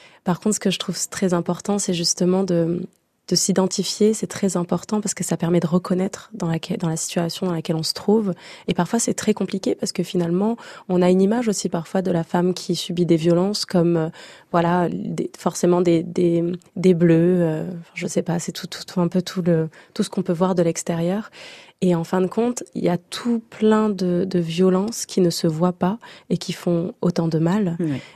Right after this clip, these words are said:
Speaker 1: Et donc, euh, c'est important d'identifier cette violence verbale, cette violence, euh, psychologique, euh, enfin, cette violence, euh, économique,
Speaker 2: Mm,
Speaker 1: et cetera,
Speaker 2: mm.
Speaker 1: pour, euh, pour se définir aussi comme étant victime.
Speaker 2: Euh, il y a aussi un côté, euh,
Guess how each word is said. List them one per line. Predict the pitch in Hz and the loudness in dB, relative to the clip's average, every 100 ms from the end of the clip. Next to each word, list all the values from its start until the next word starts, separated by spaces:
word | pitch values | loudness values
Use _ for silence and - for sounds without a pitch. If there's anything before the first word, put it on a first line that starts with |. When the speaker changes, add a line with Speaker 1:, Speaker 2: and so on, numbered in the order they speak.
| - | 0
Speaker 1:
Et | 170 | 2
donc, | 180 180 190 | 2 2 2
euh, | 175 | 2
c'est | - | 2
important | 175 175 185 - 214 | 0 2 0 0 -2
d'identifier | 196 180 175 175 180 - 214 | 0 0 -2 -2 -2 0 0
cette | 180 | -2
violence | 165 170 170 - | 0 -2 -2 -4
verbale, | 175 165 165 175 190 | -4 -2 -2 -2 -2
cette | - 160 | -4 -4
violence, | 160 165 160 - | -2 -2 -2 -2
euh, | 175 165 | 0 0
psychologique, | 165 - - 170 165 156 160 170 - | -2 -8 -4 0 0 -2 -8 -8 -10
euh, | 185 - - - - _ _ | -10 -14 -20 -20 -20 _ _
enfin, | 175 160 - | -6 -6 -10
cette | - 175 | -4 -2
violence, | 156 170 170 175 - | 2 2 2 -2 0
euh, | 175 165 165 160 - - - | 2 2 0 0 -4 -6 -6
économique, | - 175 175 190 190 - - - | 0 4 6 6 2 -2 -6 0
Speaker 2:
Mm, | |
Speaker 1:
et | 180 | 2
cetera, | 151 180 170 156 | 2 0 2 2
Speaker 2:
mm. | 143 | 0
Speaker 1:
pour, | - 190 175 | 0 0 2
euh, | 175 170 - | 2 0 -4
pour | 185 | -6
se | - | -2
définir | 175 175 - 175 180 | 2 0 2 0 0
aussi | 175 - | -2 -4
comme | - 175 160 | -4 -4 -4
étant | 165 | -6
victime. | 165 170 - 180 185 _ _ _ - - - _ | -8 -8 -10 -12 -12 _ _ _ -16 -16 -18 _
Speaker 2:
Euh, | - - 71 | -8 -6 -6
il | 71 | 0
y | 190 | 2
a | 190 | 2
aussi | 185 285 | 0 -2
un | 262 185 | 0 -2
côté, | 170 175 - 226 | -2 -4 -2 0
euh, | 185 165 160 | 0 0 -4